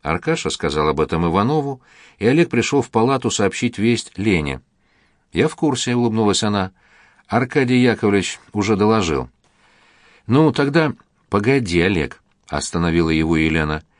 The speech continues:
«У меня к тебе серьезный разговор». Иванов растерялся и посмотрел на другую больную — которая преспокойно листала журнал. «Давай вечером загляну», предложил он. «Я буду свободен, и мы сможем подольше поговорить».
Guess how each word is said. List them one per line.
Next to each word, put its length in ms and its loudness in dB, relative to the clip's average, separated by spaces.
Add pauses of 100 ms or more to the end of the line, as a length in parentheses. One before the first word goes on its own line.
(360)
«У 80 -2
меня 240 2
к 40 -12
тебе 220 0
серьезный 480 0
разговор». 500 0 (680)
Иванов 400 -4
растерялся 800 -2 (260)
и 80 -2
посмотрел 500 0
на 120 0
другую 340 2
больную — 480 0 (360)
которая 280 0
преспокойно 580 0
листала 420 0
журнал. 480 -2 (500)
«Давай 300 2
вечером 460 0
загляну», 520 -2
предложил 460 -2
он. 160 -4 (320)
«Я 140 0
буду 200 4
свободен, 640 0 (300)
и 100 0
мы 100 2
сможем 400 2
подольше 460 0
поговорить». 600 0